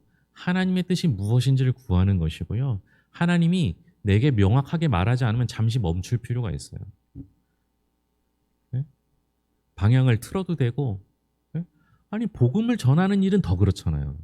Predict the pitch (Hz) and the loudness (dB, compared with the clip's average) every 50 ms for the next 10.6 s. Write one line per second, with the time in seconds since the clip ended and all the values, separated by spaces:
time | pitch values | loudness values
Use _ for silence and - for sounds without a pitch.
0 | - _ _ _ _ _ _ _ _ _ _ _ _ _ _ - 156 175 208 208 | -18 _ _ _ _ _ _ _ _ _ _ _ _ _ _ 2 4 4 4 4
1 | 214 226 208 156 135 139 165 180 190 190 190 185 190 185 185 170 - 233 240 240 | 4 4 4 4 4 4 4 4 2 2 2 2 2 2 0 0 0 -2 0 0
2 | 233 226 214 214 180 127 110 98 82 85 78 73 73 73 71 73 - _ _ _ | 0 2 4 4 4 4 4 2 2 0 0 0 -2 -4 -6 -8 -10 _ _ _
3 | _ _ _ - - 220 226 226 220 220 214 214 214 208 208 - 101 127 113 101 | _ _ _ -2 0 2 2 4 4 4 4 2 4 6 4 4 6 4 4 4
4 | 82 76 80 78 76 73 71 73 80 - - - 247 233 226 190 220 233 240 240 | 2 2 0 0 0 -2 -2 -6 -8 -8 -4 -4 -2 -2 0 0 0 0 0 0
5 | 220 208 190 - - - 233 220 214 202 196 175 151 180 185 180 135 92 87 85 | 0 0 -2 -2 -4 -6 -6 -4 -2 0 0 0 2 2 2 2 2 2 2 2
6 | 82 82 80 170 160 135 101 82 76 - _ _ _ _ _ _ _ - 98 107 | 0 0 0 0 0 2 0 -2 -4 -6 _ _ _ _ _ _ _ 2 4 6
7 | 143 147 185 196 - - 202 196 190 180 170 107 87 92 85 78 - _ _ _ | 6 6 4 2 2 0 0 0 0 0 0 0 0 -2 -4 -4 -8 _ _ _
8 | _ _ _ _ _ _ _ _ _ _ _ 104 107 113 131 123 90 95 117 123 | _ _ _ _ _ _ _ _ _ _ _ 0 2 2 2 2 4 4 4 4
9 | - 165 147 - - 110 101 98 - 131 117 110 98 92 98 - - - 190 180 | 4 2 2 2 2 0 0 0 0 -2 -2 -2 -2 -4 -4 -6 -2 0 2 2
10 | 165 156 - 107 101 92 92 98 87 78 78 | 2 2 0 0 0 2 2 0 0 -2 -4